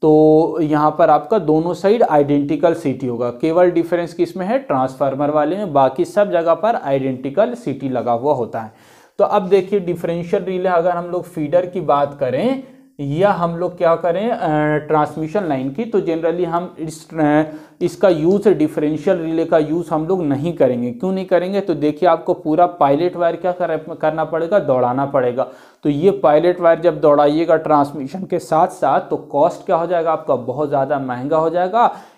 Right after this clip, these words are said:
इसीलिए हम लोग फीडर प्रोटेक्शन या ट्रांसमिशन प्रोटेक्शन के लिए हम लोग डिफरेंशियल रिले का उपयोग नहीं करते हैं। तो कौन सा करें-, करेंगे हम लोग, आगे उसकी चर्चा करेंगे, लेकिन बहुत साधारण है डिफरेंशियल प्रोटेक्शन। दोनों साइड आप सीटी लगा दीजिए ईच लाइन के क्रॉस,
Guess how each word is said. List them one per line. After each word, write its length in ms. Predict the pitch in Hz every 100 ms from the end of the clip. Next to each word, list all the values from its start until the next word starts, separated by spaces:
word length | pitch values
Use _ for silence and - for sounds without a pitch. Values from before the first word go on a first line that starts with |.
| -
इसीलिए 400 | 160 190 175 165
हम 120 | 165
लोग 160 | 170 165
फीडर 400 | - 151 147 175
प्रोटेक्शन 640 | 175 160 160 156 202 196
या 140 | 170
ट्रांसमिशन 580 | 165 143 131 147 139 151
प्रोटेक्शन 600 | 143 143 147 143 156 151
के 120 | 151
लिए 160 | 156 151
हम 200 | 135 143
लोग 200 | 202 180
डिफरेंशियल 560 | 131 135 135 131 151
रिले 260 | 139 135 135
का 120 | 135
उपयोग 420 | 131 131 165 214
नहीं 340 | 160 131 135 151
करते 300 | 131 110 120
हैं। 100 | 110
तो 100 | 117
कौन 220 | 147 156
सा 160 | 147 156
करें-, 440 | 156 160 165 165
करेंगे 320 | 151 160 165
हम 160 | 160 180
लोग, 200 | 254 285 - - -
आगे 260 | 143 151
उसकी 240 | 165 165 165
चर्चा 360 | 160 139 165
करेंगे, 380 | 156 143 165 254
लेकिन 360 | 233 185 185 156
बहुत 320 | 139 170 170
साधारण 520 | 151 131 127 143 156
है 100 | 165
डिफरेंशियल 520 | 151 139 143 143 156
प्रोटेक्शन। 580 | 143 147 143 147 151 220
दोनों 260 | 147 135 147
साइड 260 | 147 139
आप 140 | 135 131
सीटी 340 | - 123 131
लगा 240 | 143 143 139
दीजिए 360 | 147 160 190 147
ईच 180 | 139
लाइन 260 | 143 139 135
के 140 | 143
क्रॉस, 340 | 139 180 262